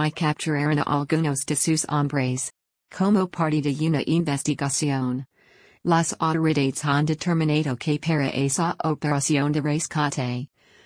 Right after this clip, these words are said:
el Cartel del Golfo utilizó soldados activos y en retiro del ejército mexicano y al menos un ex infante de la Marina Mexicana.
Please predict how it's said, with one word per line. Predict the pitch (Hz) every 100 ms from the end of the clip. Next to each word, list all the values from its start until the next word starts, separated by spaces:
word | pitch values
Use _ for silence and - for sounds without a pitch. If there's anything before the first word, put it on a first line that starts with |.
| - - - - -
el | 175 180
Cartel | 185 175 170 160 156
del | 156 147
Golfo | - 156 -
utilizó | 160 147 156 156 139 127 135 127 131
soldados | - 147 135 151 151 151 151
activos | - 185 170 160
y | 151 147 143
en | 151 156
retiro | 147 147 185 170
del | 143 147 147
ejército | 143 165 170 151 147
mexicano | 139 135 165 165 156 147 135
y | 147 147
al | - 156
menos | 156 143 147 139
un | 147
ex | 151 160 -
infante | 143 - 156 156 147
de | 139
la | 139 147 160
Marina | 160 156 156 147
Mexicana. | 143 139 - 143 135 123 123